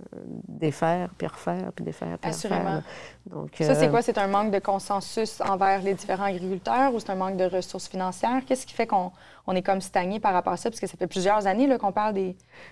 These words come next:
Speaker 1: Ah, mais
Speaker 2: problèmes
Speaker 1: il, il,
Speaker 2: reliés
Speaker 1: il y a
Speaker 2: à
Speaker 1: notre
Speaker 2: l'agriculture,
Speaker 1: économie
Speaker 2: là.
Speaker 1: qui va devoir être changée.
Speaker 2: Ouais.
Speaker 1: Euh, il y a nos habitudes de vie aussi. Tu sais,
Speaker 2: C'est
Speaker 1: passer du véhicule électrique, euh, du véhicule à essence à un véhicule
Speaker 2: Mm-hmm.
Speaker 1: électrique, ça...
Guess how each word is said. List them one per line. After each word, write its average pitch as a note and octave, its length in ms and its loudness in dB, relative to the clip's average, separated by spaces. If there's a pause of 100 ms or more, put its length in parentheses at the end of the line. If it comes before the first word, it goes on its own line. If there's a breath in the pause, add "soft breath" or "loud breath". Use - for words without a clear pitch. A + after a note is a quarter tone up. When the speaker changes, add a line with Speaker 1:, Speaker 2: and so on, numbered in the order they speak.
(120)
Speaker 1:
Ah, A3 80 8
mais G3+ 80 8
Speaker 2:
problèmes G#3+ 400 6
Speaker 1:
il, - 20 2
il, F#3+ 60 4
Speaker 2:
reliés F#3+ 80 10
Speaker 1:
il F#3+ 60 6
y G3+ 40 8
a A3 40 10
Speaker 2:
à - 40 12
Speaker 1:
notre G3+ 100 10 (140)
Speaker 2:
l'agriculture, A3 200 8
Speaker 1:
économie G#3 280 8
Speaker 2:
là. A3 60 0
Speaker 1:
qui G#3 80 2
va E3+ 160 4
devoir D#3+ 340 4
être D#3+ 140 0 (200)
changée. D#3 680 0 (160)
Speaker 2:
Ouais. A3 160 -2
Speaker 1:
Euh, D3 140 -2
il C#3+ 40 -4
y D3 60 -2
a - 20 -4
nos C#3+ 220 -4
habitudes D3 420 -4
de D3 140 -4
vie D3+ 280 -2
aussi. A3 560 2
Tu - 80 -12
sais, - 60 -8
Speaker 2:
C'est - 80 -10
Speaker 1:
passer D#3+ 300 4
du E3 100 -2
véhicule E3 300 0
électrique, D#3+ 500 0
euh, - 240 -4 (100)
du D3+ 120 -4
véhicule D#3+ 380 2
à D3 180 2
essence F#3 340 0
à D#3 60 -2
un - 20 0
véhicule G3 240 4
Speaker 2:
Mm-hmm. E3 40 8
Speaker 1:
électrique, D#3 360 0
ça... D3+ 200 -8